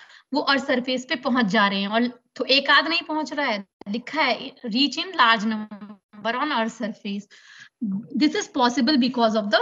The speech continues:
time dilation। अगर हम time dilation को कंसीडर करेंगे तभी हम mu muson को earth surface पे दिखा सकते हैं। ठीक है, तो मैं क्या बता रही थी कि अर्थ से नाइन पॉइंट फ़ोर किलोमीटर पे जो चीज end हो जानी चाहिए थी वो हमें earth surface पे मिल रही है।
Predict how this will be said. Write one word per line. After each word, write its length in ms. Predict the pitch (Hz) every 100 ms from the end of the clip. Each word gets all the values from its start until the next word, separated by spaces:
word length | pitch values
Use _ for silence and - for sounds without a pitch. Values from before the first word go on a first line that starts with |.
| 494 - 254
time 220 | 220 214
dilation। 440 | 196 190 190 208
अगर 180 | 220 269
हम 140 | 311
time 280 | 285 247 269
dilation 380 | 277 262 254 269
को 100 | 269
कंसीडर 440 | 262 240 254 247
करेंगे 360 | 240 220 220 311
तभी 320 | 311 247 269
हम 280 | 294 311 302
mu 220 | 277 254
muson 320 | 240 233 226
को 100 | 240
earth 160 | 247 240
surface 380 | 233 233 240 240
पे 60 | 233
दिखा 280 | 226 214
सकते 300 | 202 208 -
हैं। 140 | 269 392 - _ _ _ -
ठीक 160 | - 277
है, 60 |
तो 160 | 294 285
मैं 120 | 285
क्या 140 | 277 269
बता 240 | 269 254
रही 140 | 240
थी 140 | 247 311
कि 240 | 330 349 480 - -
अर्थ 240 | 247 254
से 400 | - - 302 349
नाइन 300 | 330 247 254 285
पॉइंट 320 | 277 294 311
फ़ोर 320 | - 269 277
किलोमीटर 540 | - 285 269 269 262
पे 120 | 262 262
जो 160 | 262
चीज 260 | 254 269 269
end 220 | 240 247
हो 80 | 254
जानी 300 | 233 226 240
चाहिए 280 | 240 220 233
थी 120 | 285
वो 120 | 269
हमें 280 | 262 254 285
earth 180 | 247 247
surface 500 | 254 233 247 240 247
पे 100 | 262
मिल 160 | 233 214
रही 180 | 214 226
है। 220 | 302